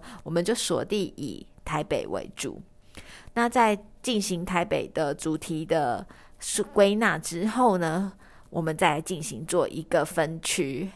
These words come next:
那在做这个分区的时候呢，我们就以，呃，餐厅啊、酒家啊等等当时的一个生活样貌来跟大家分享。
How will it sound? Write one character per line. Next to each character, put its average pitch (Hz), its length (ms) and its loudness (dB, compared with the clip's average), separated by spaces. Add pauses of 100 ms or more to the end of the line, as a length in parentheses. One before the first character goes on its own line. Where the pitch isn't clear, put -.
那 285 180 2
在 285 120 4
做 277 160 4
这 285 140 4
个 233 100 4
分 226 280 4
区 233 200 0
的 208 140 6
时 185 220 -2
候 185 260 4
呢， 156 320 -2 (720)
我 185 100 4
们 175 220 2
就 190 160 8
以， 165 260 -2 (360)
呃， 156 380 2
餐 214 280 4
厅 226 300 2
啊、 220 200 6
酒 151 300 4
家 214 260 4
啊 202 280 6
等 185 260 4
等 202 240 4
当 302 260 4
时 185 220 0
的 170 160 4
一 147 100 -2
个 226 180 2
生 247 300 2
活 175 280 4
样 175 240 2
貌 165 260 2
来 82 180 0
跟 165 300 -2
大 160 220 4
家 127 320 -2
分 147 320 0
享。 - 280 -2